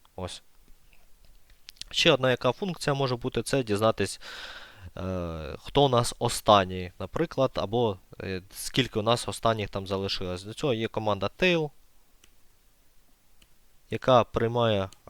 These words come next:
в аргументах функції, е, сам наш об'єкт timetable та скільки, е, рядків останніх ми хочемо побачити. Ну, нехай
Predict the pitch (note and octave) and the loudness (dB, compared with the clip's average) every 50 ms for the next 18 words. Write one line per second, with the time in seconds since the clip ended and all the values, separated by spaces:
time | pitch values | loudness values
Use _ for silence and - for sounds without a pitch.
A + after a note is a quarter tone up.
0 | - - G2+ G2+ G2+ G2+ G2 F#2+ G2+ A2 A2+ A#2 B2 B2 A#2 G#2+ G2+ - A2 G#2 | -12 -10 -10 -10 -8 -8 -8 -4 -4 -4 -4 -4 -4 -2 -2 -4 -2 -2 -4 -4
1 | - - - D#3 D3+ - - - - A#2 A2+ A2 G#2 G2+ - - - - _ _ | -4 -6 -6 -6 -6 -6 -10 -6 -2 0 0 0 0 -2 -6 -10 -20 -20 _ _
2 | - - - - - _ - - _ _ _ _ - - - - - - - _ | -20 -20 -20 -20 -20 _ -20 -20 _ _ _ _ -20 -20 -20 -20 -20 -20 -20 _
3 | - _ - - - _ - - - - - G2+ G#2 G2+ G2+ G2 - - B2 A2+ | -20 _ -20 -20 -20 _ -20 -20 -18 -16 -10 -8 -6 -4 -4 -4 0 2 2 2
4 | G#2+ G#2+ G#2+ G#2 G2+ - - - - - - G#2 - - A2 A2 B2 D3+ E3+ - | 2 0 -2 -2 -2 -2 -4 -8 -8 -6 -6 -6 -6 -6 -8 -4 -2 -2 -2 -2
5 | - - - - C3+ C3+ C3 - - C#3+ C#3 C3+ B2+ B2 B2 B2 A#2+ - - - | -4 -10 -2 0 0 0 0 -2 -2 0 0 0 0 -2 -4 -4 -4 -6 -8 -16
6 | - - - - - E3 D#3 - - - D#3 D3 - - C3 B2 A#2+ A#2+ A#2 A2+ | -18 -18 -12 -2 4 4 4 4 4 0 0 0 2 2 4 6 8 8 8 8
7 | A2 A2 A2 A#2 A2+ - - D#3+ D3 B2+ A#2 - - A2+ G#2+ G2+ - - A#2+ - | 6 6 4 4 2 0 0 0 0 0 0 0 0 0 0 -2 -4 -4 -6 0
8 | - A#2+ G#2+ - - G2 F#2+ F2+ - - F#2 E2+ F2+ F2 F2 - - - C3 C3 | 0 0 0 0 -4 -6 -6 -6 -6 -6 -4 -2 -2 -2 -2 -4 -8 -8 -8 -8
9 | B2 F#2+ F#2 F2+ - G2 F#2+ | -8 -8 -8 -6 -4 -4 -4